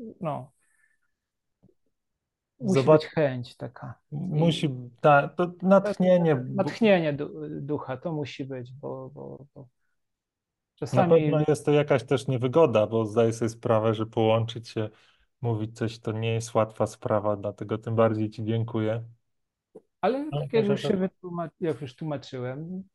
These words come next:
Speaker 1: to, to ja już się nie wstydzę. Pan Jezus już to wszystko załatwił, ja już teraz mam działać.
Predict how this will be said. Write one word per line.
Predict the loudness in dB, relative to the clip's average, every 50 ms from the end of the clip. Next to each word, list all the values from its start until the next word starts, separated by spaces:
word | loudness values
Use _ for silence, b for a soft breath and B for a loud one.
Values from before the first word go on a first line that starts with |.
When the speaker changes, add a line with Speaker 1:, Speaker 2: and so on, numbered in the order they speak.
| -16 -10
Speaker 1:
to, | -8 -8 -6 -6 -8 -10 -14 -16 -18 -18 -18 -18 -16 -16 -16 -16 -16 -18 -18 -20 -20 -20 -20 -20 _ _ _ _ _
to | -10 -8 -8 -8 -10 -12 -16 -18 -12 -8
ja | -4 -4
już | -4 -4 -6
się | -6 -8
nie | -8 -8
wstydzę. | -10 -10 -6 -6 -6 -6 -6 -12 -18 _ _ _ _ _ -12 -10 -10 -10 -10 -12 _ _ _ _ _ _ _
Pan | -16 -14 -8
Jezus | -6 -4 -4 -4 -4 -6 -8 -10 -10
już | -12 -12 -12 -12 -18 -20 -20 -20 _ _
to | -16 -14
wszystko | -14 -12 -14 -14 -14 -12 -14 -12
załatwił, | -10 -8 -8 -6 -4 -4 -2 -2 -4 -4 -8 -12 -16 -14 -12
ja | -10 -10
już | -10 -12 -12
teraz | -12 -14 -14 -12 -12
mam | -12 -10 -8 -6
działać. | -6 -6 -6 -8 -10 -18 -20 -20 -20